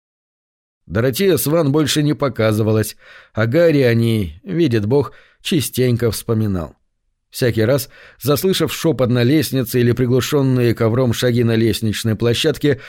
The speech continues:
он ждал, вот-вот на пороге появится она, и с её губ слетит приглашение.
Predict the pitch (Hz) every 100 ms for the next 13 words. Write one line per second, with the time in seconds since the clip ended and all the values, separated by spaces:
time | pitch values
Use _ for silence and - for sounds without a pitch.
0 | - - 160 156 110 120 143 104 85 _
1 | _ _ _ 113 123 - 143 107 113 113
2 | 131 135 117 - 113 117 107 98 - 98
3 | 98 131 131 - _ _ _ 104 92 127
4 | 135 180 - 117 107 151 - 131 120 123
5 | 120 - 85 78 69 64